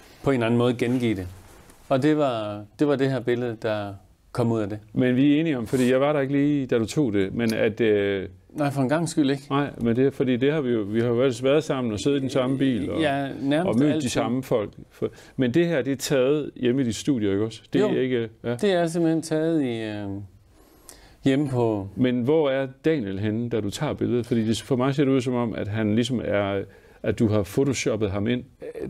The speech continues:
Speaker 1: Der re-, rent faktisk er noget af Signes hår, som går ind over Daniels ansigt, øh, fordi Daniel, han sidder i virkeligheden bag mig, da jeg tager billedet imod Signe.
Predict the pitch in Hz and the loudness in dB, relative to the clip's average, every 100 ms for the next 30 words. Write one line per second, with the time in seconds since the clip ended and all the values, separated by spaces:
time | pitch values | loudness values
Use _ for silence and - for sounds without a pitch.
0 | - 135 151 - 156 135 151 147 147 151 | -2 0 0 0 -2 0 -2 0 0 0
1 | 147 143 147 135 123 117 117 110 160 160 | 0 0 -2 -2 0 0 -2 -2 0 2
2 | 151 151 156 120 123 117 131 139 120 139 | 0 0 0 -2 -2 0 2 2 0 0
3 | 139 110 101 123 139 139 120 113 - 120 | 0 -2 -4 -2 -2 0 -2 -2 -4 0
4 | 113 104 104 107 - - 139 147 151 165 | 2 2 -2 -6 -12 -2 2 2 2 0
5 | 139 117 135 123 165 123 127 143 135 117 | 0 -2 -4 -2 0 0 0 -2 -2 -2
6 | 107 180 156 110 101 101 _ _ - - | 0 -2 0 -4 -6 -10 _ _ -20 -20
7 | - - - - - 123 117 143 110 110 | -20 -20 -20 -6 0 0 2 0 0 0
8 | 104 101 - _ _ _ _ _ - - | 0 -4 -12 _ _ _ _ _ -20 -6
9 | - 135 135 113 - 110 104 101 | 2 4 2 0 -2 -2 -2 -4